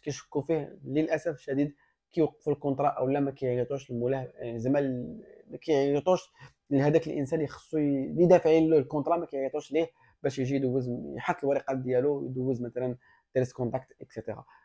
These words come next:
دونك هذا تيكون سبب اساسي الاخوان ديالي، داك الشيء علاش كنقول لكم انه منين ما يجيو، ما ي-، ما يعيطوش لكم في شهرين، من الاحسن انه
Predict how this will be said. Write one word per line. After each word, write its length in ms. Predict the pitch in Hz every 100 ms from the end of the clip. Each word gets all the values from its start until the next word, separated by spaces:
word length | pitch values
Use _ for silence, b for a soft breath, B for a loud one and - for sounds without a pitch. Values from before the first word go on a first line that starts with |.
| -
دونك 260 | 160 160
هذا 200 | 151 165
تيكون 360 | 180 - 170 170
سبب 260 | 165 151 151
اساسي 460 | 151 156 143 160
الاخوان 320 | - 143 147
ديالي، 180 | 139 156
داك 120 | 151
الشيء 220 | - - 139
علاش 160 | 151
كنقول 240 | - 139 131
لكم 240 | 131 143
انه 420 | 139 147 160 190 - b b b _ 135
منين 640 | 139 143 139 143 180 185
ما 60 | 170
يجيو، 220 | 156 156
ما 120 | 160
ي-، 160 | 160 156
ما 140 | 180
يعيطوش 400 | 185 165 170 165
لكم 240 | 156 - 156
في 80 |
شهرين، 400 | 127 131 147 156
من 60 | 143
الاحسن 340 | 139 139 -
انه 420 | - 131 131 139